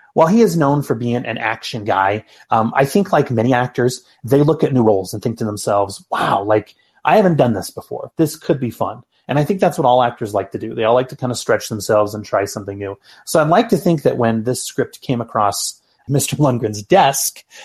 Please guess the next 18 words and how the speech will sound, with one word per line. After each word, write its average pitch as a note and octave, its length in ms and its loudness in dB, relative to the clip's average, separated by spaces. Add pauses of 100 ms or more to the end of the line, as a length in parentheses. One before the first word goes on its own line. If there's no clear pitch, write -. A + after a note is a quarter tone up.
(120)
um, B2 380 0 (320)
he, D#3 240 -2
he D#3+ 180 0
looked F3+ 240 2
at C3 220 4
it C3+ 80 2
and B2+ 120 -2
he C#3 120 -2
thought A#2+ 260 -2
to - 80 -4
himself, A#2 540 -2
"Well, C#3+ 240 -6
you D3 80 -6
know, A#2+ 120 2
this C3+ 200 -2
is F3+ 80 -6
something A#2 280 -2
new. C3+ 220 2